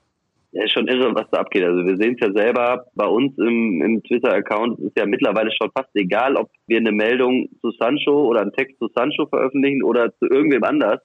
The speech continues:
Irgendwelche Manchester United-Fans lassen sich eigentlich immer finden, die da drunter kommentieren. Das ist schon nochmal ein anderes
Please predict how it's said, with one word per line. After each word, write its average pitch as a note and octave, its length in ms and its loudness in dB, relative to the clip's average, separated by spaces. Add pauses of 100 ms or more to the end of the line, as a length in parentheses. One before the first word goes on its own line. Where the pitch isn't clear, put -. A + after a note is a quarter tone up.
(140)
Irgendwelche B2+ 680 2 (440)
Manchester A#2+ 420 -2
United-Fans A#2+ 840 0 (220)
lassen A#2 260 0
sich G#2+ 160 2
eigentlich A2 220 0
immer C#3+ 280 2
finden, G2+ 380 -2 (160)
die G#2 60 0
da G2+ 120 2
drunter G2+ 320 0
kommentieren. G#2 640 0
Das A#2 180 -2
ist - 140 -4 (200)
schon A#2 220 0
nochmal A#2+ 680 0 (100)
ein A2+ 140 -4
anderes A#2+ 400 0